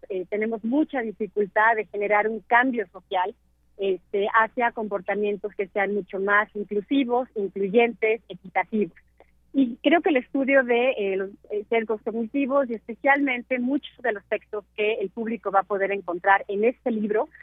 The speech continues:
pues nos hablan de cómo se reflejan estos sesgos en diferentes áreas de la vida pública, en el diseño de políticas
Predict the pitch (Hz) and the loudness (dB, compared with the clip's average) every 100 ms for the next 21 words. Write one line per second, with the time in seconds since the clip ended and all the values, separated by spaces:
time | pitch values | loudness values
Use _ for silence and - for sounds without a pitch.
0 | _ _ 320 349 311 269 254 233 233 226 | _ _ 6 6 4 2 2 2 0 -2
1 | 208 247 247 220 202 233 214 226 208 202 | -4 -4 -6 -8 -6 -6 -4 -4 -4 -6
2 | 220 - 214 196 202 214 _ _ _ 240 | -12 -4 -4 -2 -4 -6 _ _ _ 0
3 | 262 269 247 220 220 220 226 226 - 208 | 2 2 0 0 0 0 -2 0 0 2
4 | 208 202 196 190 202 190 - 247 247 - | 2 0 -2 -2 -2 -2 -4 -4 -4 0
5 | 226 269 208 196 190 185 - 254 285 202 | 0 0 -2 -2 -4 -6 -4 -2 0 -2
6 | 180 185 185 180 180 | -6 -8 -10 -6 -6